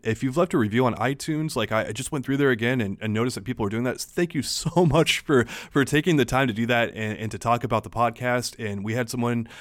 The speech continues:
uh, contact us on Twitter the other day and just, like, give some ideas of, of what they'd like to hear.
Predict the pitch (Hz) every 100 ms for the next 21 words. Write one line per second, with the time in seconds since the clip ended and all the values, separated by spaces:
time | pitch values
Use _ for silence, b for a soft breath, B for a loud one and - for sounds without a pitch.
0 | B - 104 - 135 123 127 117 107 -
1 | 131 131 120 120 113 113 110 117 - 127
2 | 101 113 117 131 113 107 113 113 101 104
3 | 113 101 110 113 104 104 104 90 95 107